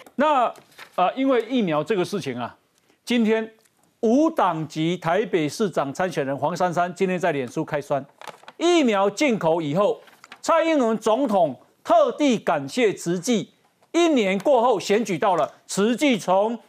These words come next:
全台湾的救命，救命恩人变成中共同路人，台湾人的善心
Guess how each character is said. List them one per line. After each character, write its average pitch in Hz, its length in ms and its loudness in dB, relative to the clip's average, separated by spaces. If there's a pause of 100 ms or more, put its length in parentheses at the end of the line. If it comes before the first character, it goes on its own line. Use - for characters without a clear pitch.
(100)
全 202 320 0
台 196 260 0
湾 220 240 2
的 190 100 0
救 233 200 2
命， 202 340 -2
救 240 140 2
命 202 220 -2
恩 196 120 0
人 135 160 -2 (260)
变 339 280 4
成 170 300 -4 (220)
中 262 500 0
共 208 420 0
同 165 280 0
路 226 180 2
人， 117 180 -4 (460)
台 226 220 0
湾 294 220 4
人 185 180 0
的 196 80 0
善 226 240 0
心 214 280 -4